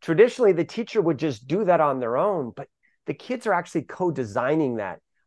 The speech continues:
um, with, with their solutions and their thinking. Because without student thinking, like,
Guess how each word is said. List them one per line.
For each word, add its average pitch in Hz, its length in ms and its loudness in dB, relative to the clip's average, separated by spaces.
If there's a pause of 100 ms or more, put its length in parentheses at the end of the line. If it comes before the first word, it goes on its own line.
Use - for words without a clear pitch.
um, 95 420 -6 (400)
with, 135 300 0 (220)
with 127 340 -4 (260)
their 135 640 2 (340)
solutions 123 640 -8
and 107 140 -4
their 123 180 0 (120)
thinking. 113 440 -6 (560)
Because 151 280 0
without 185 360 2
student 233 520 -6
thinking, 104 500 -6 (480)
like, 131 240 -4